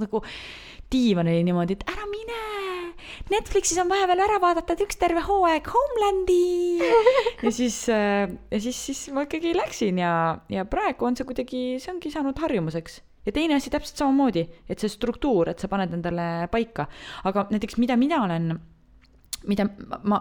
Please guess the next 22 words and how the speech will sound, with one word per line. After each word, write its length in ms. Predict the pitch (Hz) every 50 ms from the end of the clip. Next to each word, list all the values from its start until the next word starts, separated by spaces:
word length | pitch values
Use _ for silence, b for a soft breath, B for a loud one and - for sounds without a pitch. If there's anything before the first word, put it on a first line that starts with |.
| - -
ma 80 | 196 202
panen 240 | 233 254 254 226 214
ka 100 | 247 254 226
endale 220 | 196 185 170 170 170
päevaplaani, 520 | 226 247 220 190 170 190 202 208 196 175 165
panen 180 | 165 165 165
paika, 380 | 160 165 160 165 - - 277 370 - b b b b b b b b b
aga 200 | 185 185 185 165 - -
kui 220 | - 302 330 294 247
see 160 | - 180 165
peaks 320 | - 208 220 190 - -
mingil 320 | 220 233 247 233 190 170 156
põhjusel 580 | - 226 226 208 190 160 - 165 156 151 147 147 - - - _ - - -
nagu 280 | 170 165 165 - 165 160 160 156 156 156 156 - - -
muutuma, 500 | 254 381 349 - - - 156 156 143 139 147 - - b b b b b
siis 240 | b - - 214 185
ma 140 | 208 196 196
ei 60 | 220
ole 100 | 247 247 202
pahane 380 | - 226 196 170 151 143 139
enda 160 | 139 135 143
peale. 320 | - 151 151 147 143 156